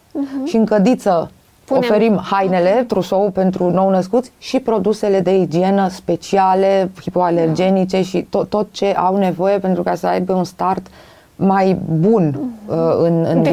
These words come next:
Speaker 2: viață.
Speaker 1: deloc.
Speaker 2: Uh,
Speaker 1: Mhm.
Speaker 2: altfel, uh, nevoile familiilor care, um,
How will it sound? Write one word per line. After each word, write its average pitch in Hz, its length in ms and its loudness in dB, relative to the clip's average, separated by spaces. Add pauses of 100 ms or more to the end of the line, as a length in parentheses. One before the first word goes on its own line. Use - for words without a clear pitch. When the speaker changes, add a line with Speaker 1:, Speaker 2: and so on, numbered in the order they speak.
(140)
Speaker 2:
viață. - 120 2
Speaker 1:
deloc. 247 280 2 (520)
Speaker 2:
Uh, 202 60 -6
Speaker 1:
Mhm. - 140 -8 (120)
Speaker 2:
altfel, 247 680 2 (200)
uh, 196 220 2
nevoile 214 560 2
familiilor 196 760 2
care, 165 560 2
um, 165 380 0